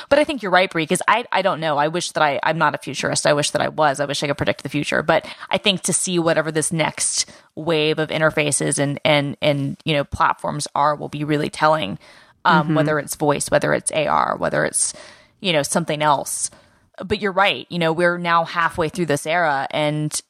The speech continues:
Speaker 1: even though so much has changed, if you look back to that original, you know, presentation that Steve Jobs gave,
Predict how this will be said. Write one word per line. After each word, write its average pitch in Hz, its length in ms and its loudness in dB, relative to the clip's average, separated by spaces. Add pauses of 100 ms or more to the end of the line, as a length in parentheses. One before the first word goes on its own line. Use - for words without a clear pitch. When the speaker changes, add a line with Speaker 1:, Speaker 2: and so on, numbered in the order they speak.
(120)
Speaker 1:
even 196 220 0
though 170 120 2
so 175 220 2
much 170 200 0
has 170 160 0
changed, 156 560 0
if 156 120 -4
you 160 120 -2
look 160 220 0
back 156 280 2
to 175 100 -6
that 147 160 2
original, 147 640 -2
you - 80 -8
know, 135 260 -2
presentation 156 580 0
that 156 60 -4
Steve 156 260 -6
Jobs 151 320 0
gave, 185 400 0